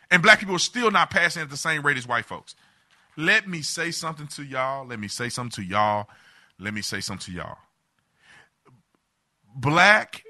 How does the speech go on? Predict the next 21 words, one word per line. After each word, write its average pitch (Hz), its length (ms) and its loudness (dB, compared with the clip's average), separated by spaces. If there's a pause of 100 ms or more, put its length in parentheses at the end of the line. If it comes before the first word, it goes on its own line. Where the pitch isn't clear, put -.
(140)
people 87 500 -6 (1900)
are 131 280 6
at 170 220 6
a 165 100 4
disadvantage 139 800 0
in 120 80 -4
America 113 680 2 (800)
because 127 400 -2
they 120 160 -2
choose 139 480 -2
to 107 140 -6
be. 80 220 -14 (1700)
This, 156 440 0 (160)
this 151 360 -2 (140)
idea 190 420 4
of 143 80 -2
racism 165 540 2
in 147 80 -4
America 151 540 2
is 127 280 -6 (140)
tomfoolery. 143 880 -4